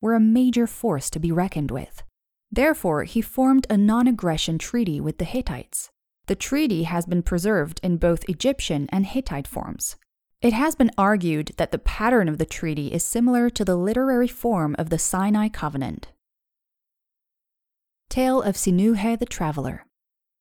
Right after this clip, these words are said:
In this story, an Egyptian writer who was a fugitive from the Egyptian king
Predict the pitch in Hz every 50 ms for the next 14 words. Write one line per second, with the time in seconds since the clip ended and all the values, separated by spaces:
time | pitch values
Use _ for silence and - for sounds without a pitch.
0 | _ - 285 294 311 330 311 - - - 196 160 143 139 147 165 - _ _ _
1 | 190 185 196 196 190 - 262 285 - - - 302 285 233 185 160 151 147 156 143
2 | - 170 - - - 180 165 165 165 147 - - - 277 277 220 175 151 143 143
3 | 143 - 185 175 160 - - 185 - - 156 131 - - 151 147 - - - 262
4 | 202 156 143 156